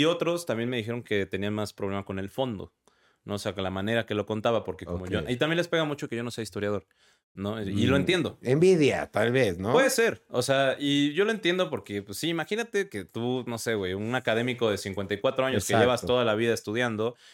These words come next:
Speaker 1: e intentando mostrarlo, de repente llega un cabrón de veinticuatro, veinticinco, que,
Speaker 2: Y
Speaker 1: o
Speaker 2: lo
Speaker 1: sea,
Speaker 2: simplifica.
Speaker 1: cuen-, lo simplifica en, en corto y ya, pum, eh, tiene mucho dinero, ¿no? De, sobre eso, ¿no? Es como de, "Ah, este güey le dan campañas".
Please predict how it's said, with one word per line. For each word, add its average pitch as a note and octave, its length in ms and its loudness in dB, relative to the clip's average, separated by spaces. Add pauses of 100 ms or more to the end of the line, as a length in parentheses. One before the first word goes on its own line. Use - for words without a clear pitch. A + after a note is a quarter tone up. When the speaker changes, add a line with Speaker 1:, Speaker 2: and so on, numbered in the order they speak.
(120)
Speaker 1:
e G2+ 80 -6
intentando G2+ 460 0
mostrarlo, C3+ 640 -2 (380)
de A2+ 120 8
repente D3 260 0
llega D#3+ 100 4
un D#3 100 0
cabrón D3+ 320 4
de C3+ 100 4
veinticuatro, C3+ 680 2
veinticinco, C#3 640 0
que, G#2+ 400 2
Speaker 2:
Y G#2 40 2
Speaker 1:
o G2+ 60 4
Speaker 2:
lo G#2 60 6
Speaker 1:
sea, A2+ 80 6
Speaker 2:
simplifica. C3+ 640 4
Speaker 1:
cuen-, B2 40 4
lo B2+ 100 4
simplifica C3+ 560 0
en, D#3 200 -2
en D3+ 140 -4
corto E3+ 420 0
y A#2+ 140 0
ya, G#2 340 0
pum, A2+ 220 -4 (460)
eh, G2 100 -4
tiene G#2+ 260 -4
mucho G#2 280 -4
dinero, E2+ 300 -6
¿no? A2+ 180 -4
De, F#2 80 -4
sobre F#2+ 280 -2
eso, F#2+ 160 -4
¿no? G#2+ 140 -4
Es B2 80 -8
como G#2 180 -4
de, F#2+ 60 -2
"Ah, A2 120 -2
este A#2 180 -4
güey A2 120 -2
le A2 60 0
dan G#2 160 0
campañas". F2+ 480 -6